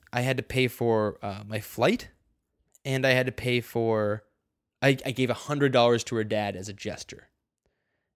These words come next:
And, uh, it's a Disney cruise. And the whole time on the cruise, um,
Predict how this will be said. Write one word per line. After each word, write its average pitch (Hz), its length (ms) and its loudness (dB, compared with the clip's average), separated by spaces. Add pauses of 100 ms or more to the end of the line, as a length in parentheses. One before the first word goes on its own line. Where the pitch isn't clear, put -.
(140)
And, 107 680 -2 (1300)
uh, 101 380 -4 (720)
it's 107 140 -10
a 104 180 -4
Disney 147 380 -2
cruise. 135 400 -4 (800)
And 120 400 2
the 117 100 2
whole 180 180 2
time 170 260 0
on 185 60 -4
the 202 60 -2
cruise, 131 440 0 (840)
um, 107 600 -4